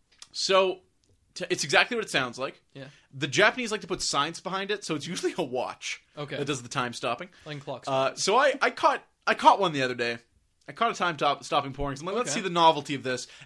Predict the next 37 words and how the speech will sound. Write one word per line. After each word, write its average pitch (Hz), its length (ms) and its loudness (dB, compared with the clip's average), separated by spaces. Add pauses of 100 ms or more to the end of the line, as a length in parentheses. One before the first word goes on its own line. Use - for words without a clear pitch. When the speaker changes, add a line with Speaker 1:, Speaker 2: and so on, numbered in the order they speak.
Speaker 1:
And 147 180 2
the 160 160 -4
setting 202 400 0
was 175 300 0
a 156 200 -4
gymnasium, 143 680 -6
a 143 60 -10
gymnasium, 131 800 -6 (320)
gymnasium, 143 500 0
and 139 160 -2
it - 20 -2
was 139 220 -4
a, 131 180 0
uh, 127 160 0
cheerleader 117 1080 -6
practice. - 560 -6 (220)
Speaker 2:
Oh. 156 300 -4 (220)
Speaker 1:
So - 160 -8
the 147 60 -4
cheerleaders 220 380 -2
are 240 60 -4
practicing, 139 560 0 (320)
and 135 100 -12
they're 139 80 -4
all 147 120 -2
giggling 131 380 -6 (180)
and 120 140 -14
speaking 120 260 -12
in 120 60 -10
Speaker 2:
Hmm. 113 40 -12
Speaker 1:
Japanese. 110 360 -10 (500)
And, 127 320 -4
uh, 131 140 2
they 131 100 0
strike 175 240 0
a 160 60 -4
pose, 131 580 -4